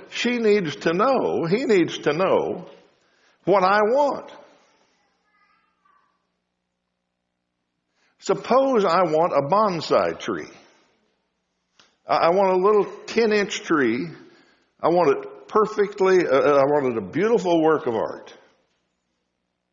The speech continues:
You're gonna have to take care of it a certain way. You're gonna have to trim it with little bitty scissors and get everything just right and, and work on it every day to form it where it's, it's a work of art. If I wanted a bonsai tree.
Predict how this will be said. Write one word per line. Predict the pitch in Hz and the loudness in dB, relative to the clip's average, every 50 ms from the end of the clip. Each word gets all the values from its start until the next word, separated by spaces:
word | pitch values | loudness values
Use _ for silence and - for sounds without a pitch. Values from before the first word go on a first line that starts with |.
| _ _ _ _ _ _ _ _ _ | _ _ _ _ _ _ _ _ _
You're | 135 143 | -6 -2
gonna | 151 180 165 180 | 0 2 2 2
have | 180 - | 2 0
to | - - | -4 -12
take | - - - 202 202 202 | -12 -2 -2 -2 -2 -2
care | - - 220 226 214 185 | -2 0 2 4 4 4
of | 147 143 139 | 2 2 0
it | 143 | 0
a | 139 143 | -2 -2
certain | - - 175 165 - 156 160 | 0 0 -2 -2 -2 -2 0
way. | 160 143 117 | 2 2 2
You're | 117 117 | 2 0
gonna | 143 139 143 | 0 0 0
have | 143 135 | -2 -2
to | - 120 | -2 -6
trim | - - - 180 180 185 180 | -6 -4 -4 -2 -2 0 -2
it | 165 135 | -2 -2
with | 135 139 131 | -4 -4 -2
little | 151 165 170 160 | 0 0 0 0
bitty | 147 147 160 156 147 | 0 -2 0 -2 -2
scissors | 131 - 156 151 143 120 147 156 151 120 | -2 -2 -2 -2 -2 0 0 0 0 0
and | 123 113 101 - - - - - - | -2 -4 -6 -8 -16 -18 -16 -14 -2
get | 127 143 165 | 0 0 2
everything | 151 170 180 170 151 143 165 160 156 147 | 2 2 2 2 0 0 0 -2 -2 -2
just | 135 165 151 160 - | -2 -2 -4 -2 0
right | 147 135 131 139 147 - - - - - - - - | 0 2 4 4 2 0 -2 -12 -18 -20 -20 -8 -2
and, | - 139 135 120 | 0 0 0 0
and | 117 127 123 123 123 | -2 -2 -2 0 0
work | 156 180 175 180 | 0 0 2 0
on | 170 170 165 | 0 0 2
it | 156 139 151 170 | 2 2 2 0
every | 160 160 156 | 2 0 0
day | 143 147 151 156 | 2 2 2 2
to | 151 - 117 | 2 -2 -6
form | - - - 165 165 170 175 175 | -6 -4 -2 0 0 2 0 0
it | 175 - - - - - - - | -4 -6 -6 -16 -20 -20 -8 -2
where | 147 151 143 127 | 2 2 2 2
it's, | 104 - - | 0 -4 -10
it's | - - 135 131 120 - - | -4 -2 -2 -2 0 -2 -4
a | 123 | 0
work | 123 139 147 143 - | 0 0 0 0 -2
of | - | -6
art. | 160 214 262 302 - - - - - - - _ _ _ _ _ _ _ _ _ _ _ _ _ _ _ _ _ _ _ _ _ _ _ _ _ _ _ _ _ _ _ _ _ _ _ _ | -6 -6 -6 -6 -8 -10 -14 -20 -20 -20 -20 _ _ _ _ _ _ _ _ _ _ _ _ _ _ _ _ _ _ _ _ _ _ _ _ _ _ _ _ _ _ _ _ _ _ _ _
If | - 214 220 175 | 2 2 2 4
I | - 135 | 2 2
wanted | 131 135 123 120 117 110 | 4 2 2 0 0 -2
a | 127 | -2
bonsai | 135 - 202 196 156 117 101 107 90 85 - | -2 0 0 0 -2 -2 -2 -2 -2 -2 -2
tree. | 107 90 | -4 -6